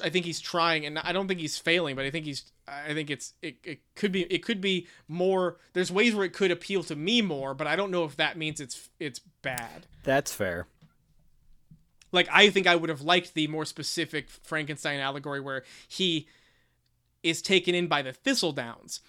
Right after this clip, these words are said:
Speaker 1: and then a roaming band of goblins comes to attack them, and he saves the Thistledowns,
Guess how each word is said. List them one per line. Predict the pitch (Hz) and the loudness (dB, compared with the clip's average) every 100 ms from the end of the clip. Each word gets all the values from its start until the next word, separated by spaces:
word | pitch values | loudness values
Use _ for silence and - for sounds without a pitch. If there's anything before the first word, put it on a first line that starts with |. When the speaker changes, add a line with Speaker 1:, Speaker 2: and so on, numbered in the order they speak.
| - 151 | -8 -4
Speaker 1:
and | 160 | 2
then | 185 175 | 4 4
a | 160 175 _ _ 147 | 2 0 _ _ -16
roaming | 151 147 143 147 165 175 175 175 156 | -12 -8 -4 0 0 2 0 0 -2
band | 160 156 170 180 170 | 2 4 4 2 0
of | 165 156 | -2 4
goblins | 190 202 160 139 - | 4 4 2 -4 -6
comes | 160 151 | -6 -4
to | 165 | -4
attack | 160 175 156 | 0 0 2
them, | 208 160 | 0 -2
and | 131 | -4
he | 170 | -6
saves | - 180 165 151 - | -2 2 2 0 -6
the | 147 | -8
Thistledowns, | - 226 208 156 139 123 113 117 | -2 0 0 -4 -4 -6 -8 -12